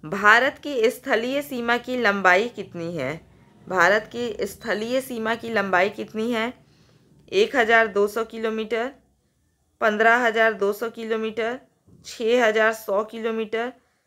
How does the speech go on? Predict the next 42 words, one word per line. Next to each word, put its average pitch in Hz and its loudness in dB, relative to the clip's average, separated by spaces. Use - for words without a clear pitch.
सात 233 2
हज़ार 233 0
पाँच 208 -2
सौ 226 -4
सोलह 220 -2
दशमलव 214 -2
पाँच 170 -4
किलोमीटर। 139 -8
तो 226 -6
भारत 202 2
की 247 -6
स्थलीय 214 -6
सीमा 214 -6
की 220 -8
लंबाई 185 0
जो 208 -2
है, 214 -2
ये 202 -6
कितनी 202 -8
है? 220 -4
तो 233 -10
ये 220 0
लंबाई 208 2
है 214 0
पन्द्रह 208 -2
हज़ार 185 0
दो 175 -4
सौ 196 -4
किलोमीटर। 147 -8
पन्द्रह 170 -2
हज़ार 208 -2
दो 226 2
सौ 254 -2
किलोमीटर 202 -6
भारत 190 -2
की 220 -6
स्थलीय 214 -6
सीमा 175 -4
की 226 -8
कुल 208 -4
लंबाई 143 -2
है। 165 -8